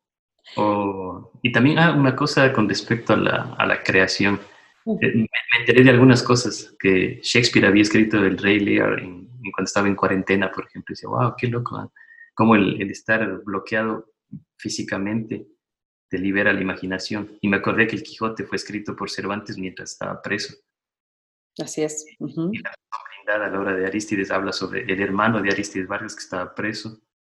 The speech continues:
Speaker 1: y que hacían teatro en la cárcel también. Y ahora es, esta situación a mí me está dando muchas alas para investigar más en dramaturgia y,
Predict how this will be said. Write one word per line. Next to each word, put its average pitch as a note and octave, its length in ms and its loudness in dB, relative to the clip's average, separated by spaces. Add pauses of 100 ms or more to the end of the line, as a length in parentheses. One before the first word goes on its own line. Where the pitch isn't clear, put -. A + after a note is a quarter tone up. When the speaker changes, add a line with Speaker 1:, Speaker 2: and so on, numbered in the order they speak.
(280)
Speaker 1:
y A2 100 -8
que G2+ 100 -8
hacían G2 200 -8
teatro G2+ 260 -8
en F#2+ 40 -10
la G2 120 -10
cárcel G2+ 380 -8
también. F#2+ 420 -12
Y G2 60 -2
ahora G#2+ 240 0
es, - 300 -8 (760)
esta B2 200 -6
situación A#2+ 560 -2
a B2 60 2
mí A2+ 100 0
me A#2 80 0
está G#2+ 440 -2
dando G#2 260 -4
muchas G#2 340 -2
alas G2+ 260 -2
para F#2 400 -10
investigar G2 500 -4
más F#2+ 160 -4
en F2+ 100 -12
dramaturgia F2+ 760 -8
y, - 180 -10